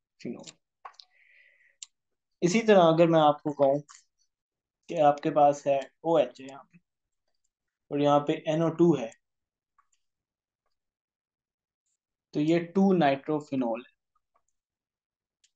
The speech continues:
ठीक हो गया।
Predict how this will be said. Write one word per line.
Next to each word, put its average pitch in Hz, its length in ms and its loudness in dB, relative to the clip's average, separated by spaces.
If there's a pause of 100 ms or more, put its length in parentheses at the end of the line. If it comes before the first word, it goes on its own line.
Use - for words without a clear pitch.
(3000)
ठीक 214 160 -2
हो 196 140 2
गया। 165 160 2